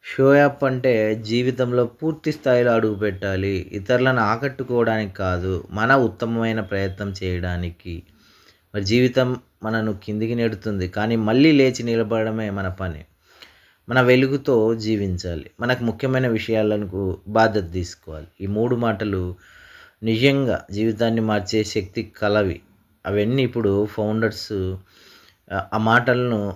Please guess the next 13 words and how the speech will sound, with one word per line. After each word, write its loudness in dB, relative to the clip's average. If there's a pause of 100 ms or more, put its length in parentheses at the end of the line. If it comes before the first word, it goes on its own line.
ఆయుధాలుగా 4 (120)
చేసుకొని -2 (100)
ముందుకెళ్లాల్సి -2
ఉంటుంది. -6 (1000)
కాబట్టి -2
ఫౌండర్స్, -2 (420)
మరి, 0 (640)
ఆ, -6 (160)
అంతా 0
ఒక -6
దారిలో 2
ఉంది -2
ప్రజెంట్. -2